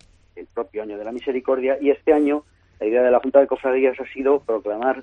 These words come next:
textos sobre la Pasión y sobre la Semana Santa de don Antonio Palenzuela, con motivo del reciente homenaje que el Ayuntamiento de Segovia le había tributado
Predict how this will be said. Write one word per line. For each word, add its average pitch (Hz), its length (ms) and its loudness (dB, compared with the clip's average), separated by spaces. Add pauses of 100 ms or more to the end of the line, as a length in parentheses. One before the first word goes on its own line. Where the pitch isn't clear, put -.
(120)
textos - 460 -6 (220)
sobre 117 300 -2
la 120 140 0
Pasión 123 480 -4
y 98 80 -10
sobre 101 260 -8
la 95 80 -12
Semana 131 320 -12
Santa 131 420 -4
de 143 220 2
don 110 160 -6
Antonio 120 400 -4
Palenzuela, 95 640 -8 (460)
con 123 120 2
motivo 131 360 4
del 113 140 0
reciente 120 440 -2
homenaje 123 460 -4
que 107 60 -4
el 107 40 -4
Ayuntamiento 104 520 -8
de 107 100 -6
Segovia 113 440 -2
le 92 100 -10
había 110 200 -8
tributado 120 600 -2